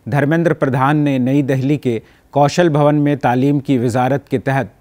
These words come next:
स्कूली तालीम और ख़ानदगी के महकमे के ज़रिए तैयार करदा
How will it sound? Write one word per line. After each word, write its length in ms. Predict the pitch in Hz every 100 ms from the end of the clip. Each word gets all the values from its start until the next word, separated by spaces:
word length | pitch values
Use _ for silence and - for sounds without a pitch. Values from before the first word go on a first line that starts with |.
| -
स्कूली 420 | 131 - 147 170
तालीम 440 | 185 139 131 147 160
और 180 | 127 123
ख़ानदगी 540 | - 131 127 131 156
के 140 | 143
महकमे 480 | 120 113 - 131 151
के 120 | 139
ज़रिए 340 | 120 120 123 139
तैयार 420 | - 117 120 113
करदा 420 | - 131 113 101